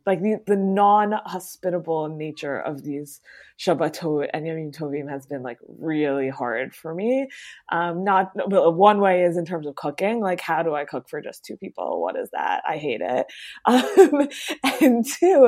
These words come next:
is, right, like, people have been stopping by us too, and, and it's lovely and it's so fun and it's good to talk to people and catch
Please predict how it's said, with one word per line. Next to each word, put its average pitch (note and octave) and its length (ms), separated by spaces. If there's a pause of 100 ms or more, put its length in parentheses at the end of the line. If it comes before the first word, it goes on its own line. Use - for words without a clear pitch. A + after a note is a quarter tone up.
is, A3+ 320 (320)
right, F#4+ 120
like, C4+ 140
people C#4+ 220
have D4+ 60
been C#4 140
stopping B3+ 360
by A#3 160
us A3+ 240
too, G#4+ 220
and, A3+ 100
and G#3 180
it's G#3 200
lovely A3+ 420
and A#3 80
it's G#3 160
so G3 140
fun A3 340
and G3 140
it's F3+ 100
good F3 180
to D#3+ 80
talk A#3 240
to D4 60
people A#3+ 280
and E3+ 160
catch D3+ 220